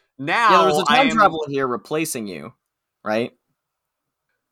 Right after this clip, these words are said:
Speaker 1: Where the mysteries of Gravity Falls creep into the non-animated world, this is the Gravity Bros podcast. Sorry, man, it looks like we were two minutes in already, and I hadn't done the intro, and it was already recording,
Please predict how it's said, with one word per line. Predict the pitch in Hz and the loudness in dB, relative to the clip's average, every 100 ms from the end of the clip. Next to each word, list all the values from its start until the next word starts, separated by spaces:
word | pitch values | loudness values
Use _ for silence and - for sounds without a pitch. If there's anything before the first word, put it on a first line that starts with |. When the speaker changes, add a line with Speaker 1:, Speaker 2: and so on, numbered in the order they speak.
| _ _ _ _ _ | _ _ _ _ _
Speaker 1:
Where | 233 | -4
the | 269 | 0
mysteries | 285 262 285 247 | -2 -2 -4 -2
of | |
Gravity | 269 277 277 | 2 2 2
Falls | 262 269 262 | 4 6 6
creep | - 254 254 | 2 -6 -6
into | 247 | -10
the | 240 | 0
non-animated | 247 240 240 240 233 226 | 2 4 2 0 -2 -2
world, | 220 247 233 | 2 2 2
this | 226 | -2
is | 226 | -6
the | 233 | -4
Gravity | 220 233 226 220 | 2 4 4 0
Bros | 202 214 202 | -2 -2 0
podcast. | 190 190 185 185 151 147 | 2 2 0 0 0 2
Sorry, | 247 233 233 | 4 4 4
man, | 220 214 214 | 0 0 0
it | 226 | -2
looks | 220 | -4
like | 233 196 | -4 -4
we | 214 | -2
were | 196 | -4
two | 190 240 | -6 -6
minutes | 233 233 208 | -4 -4 -4
in | 214 214 | 2 6
already, | 208 202 196 185 | 6 4 0 -2
and | 190 | 0
I | 196 | 2
hadn't | 196 208 208 | 2 0 0
done | 196 202 | 0 0
the | 196 | 0
intro, | 220 202 196 185 185 | -6 -4 -2 0 0
and | 170 175 | -2 -6
it | 196 | -6
was | 180 | 0
already | 254 277 254 247 | 2 4 2 0
recording, | 240 220 185 170 165 165 | -4 -4 -2 0 -2 -6